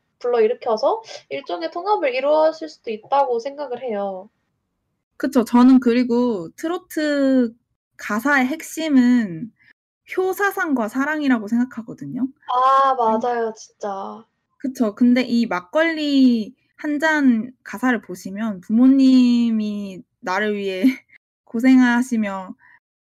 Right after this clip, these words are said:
Speaker 2: 했던 이런 세월을 생각하며 따라드리는 막걸리 한 잔, 이런 <laughs> 가사가 있는데 그런 가사에서 조금 더 한국의 어떤 정서를 자극하지 않았나 하는 생각이
Speaker 1: 음.
Speaker 2: 들어요.
Speaker 1: 진-
Speaker 2: <laughs> 옥봉님께서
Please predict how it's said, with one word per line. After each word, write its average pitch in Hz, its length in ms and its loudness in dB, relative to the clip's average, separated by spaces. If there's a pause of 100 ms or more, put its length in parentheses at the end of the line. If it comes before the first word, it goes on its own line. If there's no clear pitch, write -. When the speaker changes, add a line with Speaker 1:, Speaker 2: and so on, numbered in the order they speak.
(100)
Speaker 2:
했던 262 320 0
이런 202 240 -2
세월을 294 400 0
생각하며 269 560 2
따라드리는 277 580 0
막걸리 220 420 -4
한 220 260 0
잔, 170 400 -10
이런 202 960 -6 (180)
<laughs> - 200 -20
가사가 240 680 0
있는데 185 720 -2 (320)
그런 247 960 4
가사에서 220 640 -4 (260)
조금 359 340 -8
더 294 100 0
한국의 320 1040 -2
어떤 208 280 -8
정서를 214 380 -4
자극하지 240 480 -2
않았나 180 800 -6
하는 240 300 4
생각이 247 400 2
Speaker 1:
음. - 100 -8
Speaker 2:
들어요. 156 220 -10 (260)
Speaker 1:
진- 220 340 -14 (720)
Speaker 2:
<laughs> 277 400 0
옥봉님께서 285 460 0